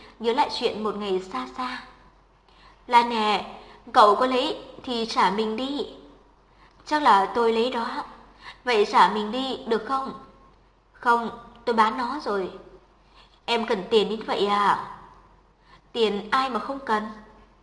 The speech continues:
Mỗi tháng anh đều chuyển tiền vào thẻ cho em, tại sao không lấy đó mà xài? Tiền anh chuyển chắc có đủ với tôi.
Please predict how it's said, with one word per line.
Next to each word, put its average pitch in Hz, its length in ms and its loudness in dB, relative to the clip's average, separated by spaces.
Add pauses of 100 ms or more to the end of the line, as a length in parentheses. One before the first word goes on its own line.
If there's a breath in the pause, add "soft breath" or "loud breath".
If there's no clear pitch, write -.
(400 loud breath)
Mỗi 254 220 2
tháng 277 320 0
anh 254 140 -4
đều 226 180 2
chuyển 214 240 -2
tiền 202 160 0
vào 208 140 -2
thẻ 226 200 -6
cho - 140 -8
em, 254 200 -6 (380 loud breath)
tại 240 140 -6
sao 302 140 0
không 302 180 -4
lấy 285 160 -4
đó 285 280 -2
mà 233 100 -4
xài? 220 400 -8 (920 soft breath)
Tiền 220 180 2
anh 220 260 0
chuyển 190 440 -2
chắc 302 140 0
có 285 100 -2
đủ 214 200 2
với 247 260 0
tôi. 262 240 -2